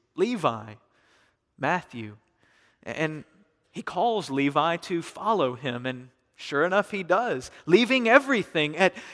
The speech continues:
at great cost to himself of the really great career he had and the money he was able to make.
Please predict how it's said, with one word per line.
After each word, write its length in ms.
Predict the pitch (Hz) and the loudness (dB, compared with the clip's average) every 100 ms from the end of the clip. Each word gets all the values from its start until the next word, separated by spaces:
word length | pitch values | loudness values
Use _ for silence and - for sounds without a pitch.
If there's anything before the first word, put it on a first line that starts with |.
| - | 2
at 200 | 202 165 | 2 4
great 360 | 165 247 262 | 6 6 6
cost 480 | - 240 254 226 - | -2 2 2 2 -4
to 140 | 247 220 | 0 0
himself 800 | 214 196 - 254 240 147 - - - - | 0 -2 2 4 4 2 -6 -20 -10 2
of 220 | 165 156 | 2 6
the 100 | 175 - - - _ | 2 2 -14 -20 _
really 300 | 135 170 208 | 2 4 6
great 320 | 143 190 208 | 4 2 0
career 480 | - 190 185 269 226 | 0 2 4 4 4
he 180 | 170 135 | 4 2
had 300 | 156 143 131 | 2 2 2
and 120 | 135 | -2
the 60 | 135 | 0
money 300 | 170 247 190 | 0 0 -2
he 120 | 165 | -2
was 180 | 143 165 | -2 0
able 260 | 151 147 | -2 -2
to 200 | 131 156 | -8 -8
make. 320 | 143 160 160 | -6 -6 -6